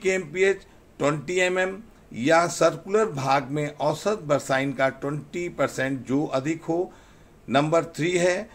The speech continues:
below fifty केएमपीएच, फ़ोर्टी एमएम या सर्कुलर भाग में औसत बरसाइन का ट्वेंटी परसेंट जो अधिक हो। यदि ट्वेंटी परसेंट से अधिक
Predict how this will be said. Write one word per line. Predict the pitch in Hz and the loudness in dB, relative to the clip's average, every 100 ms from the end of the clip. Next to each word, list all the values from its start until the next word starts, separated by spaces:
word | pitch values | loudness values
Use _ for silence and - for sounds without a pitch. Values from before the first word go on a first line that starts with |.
| - - | -20 -18
below | 113 151 185 208 | 0 4 8 6
fifty | - 156 - 185 165 | 6 0 0 -6 -2
केएमपीएच, | 156 147 123 123 107 98 - - - - - - - | 2 2 2 -4 -4 -6 -12 -20 -20 -20 -20 -6 0
फ़ोर्टी | 156 151 196 190 | 0 0 0 2
एमएम | 190 190 202 185 135 | 2 2 0 -4 -6
या | 139 175 196 | 2 4 4
सर्कुलर | - 165 147 151 190 165 | 2 -2 0 0 0 0
भाग | 139 139 135 | 2 2 2
में | 143 156 156 | -2 -2 -2
औसत | 135 147 147 208 175 | 0 0 2 0 0
बरसाइन | 151 139 - 131 135 | -2 -2 -2 -2 0
का | 131 131 | 2 0
ट्वेंटी | 127 135 139 - 170 | 0 -6 -6 -6 -8
परसेंट | - 156 - 151 156 113 | -2 -2 -2 -2 -2 -2
जो | 151 180 - | 2 2 2
अधिक | 131 131 143 | 0 0 0
हो। | 143 151 175 - - - - - - - - - - - - 120 | 0 -2 -2 -8 -20 -20 -20 -20 -20 -20 -20 -20 -20 -20 -12 2
यदि | 156 175 208 180 - - - - - - - | 4 4 2 0 -4 -14 -20 -20 -20 -12 0
ट्वेंटी | 160 180 156 214 226 | 0 0 -2 0 0
परसेंट | 226 170 156 - 160 160 | 2 2 2 2 0 0
से | - 160 165 143 | 2 2 2 0
अधिक | 143 202 214 | 0 0 -2